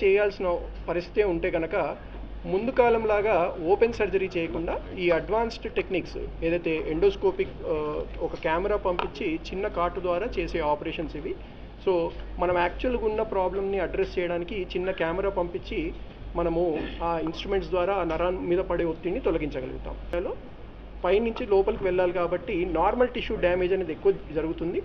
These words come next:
దానివల్ల పేషెంట్ రికవరీలో టైమ్ పడుతుందన్నమాట. So, ఇవన్నీ మనము ఈ ఎండోస్కోపీ ద్వారా అవాయిడ్ చేస్తున్నాం కాబట్టి పేషెంట్ రికవరీ అనేది చాలా ఫాస్ట్గా ఉంటుంది.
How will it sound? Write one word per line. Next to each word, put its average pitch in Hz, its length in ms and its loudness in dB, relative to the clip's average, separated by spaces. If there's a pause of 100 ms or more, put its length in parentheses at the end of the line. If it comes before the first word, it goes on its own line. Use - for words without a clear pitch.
(400)
దానివల్ల 196 300 6
పేషెంట్ 254 460 6
రికవరీలో 220 440 2
టైమ్ 190 340 2
పడుతుందన్నమాట. - 520 -6 (440)
So, 226 60 4
ఇవన్నీ 226 600 2 (200)
మనము 196 440 4
ఈ 190 280 -2 (360)
ఎండోస్కోపీ 220 520 4
ద్వారా 208 240 4
అవాయిడ్ 185 340 6
చేస్తున్నాం 185 400 0
కాబట్టి 170 320 0
పేషెంట్ 302 440 4
రికవరీ 220 340 4
అనేది 196 280 0
చాలా 185 120 0
ఫాస్ట్గా 175 460 -2
ఉంటుంది. 175 380 -2